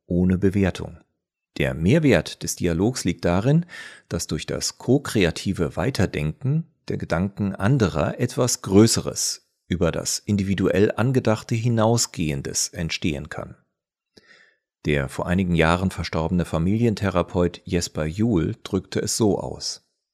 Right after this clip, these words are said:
„In echten Dialogen muss ich mich dem Risiko aussetzen, klüger zu werden.“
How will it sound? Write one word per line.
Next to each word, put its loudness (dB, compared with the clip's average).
„In -2
echten -2
Dialogen 0
muss -4
ich -4
mich -2
dem -4
Risiko -2
aussetzen, -4
klüger 0
zu -8
werden.“ -6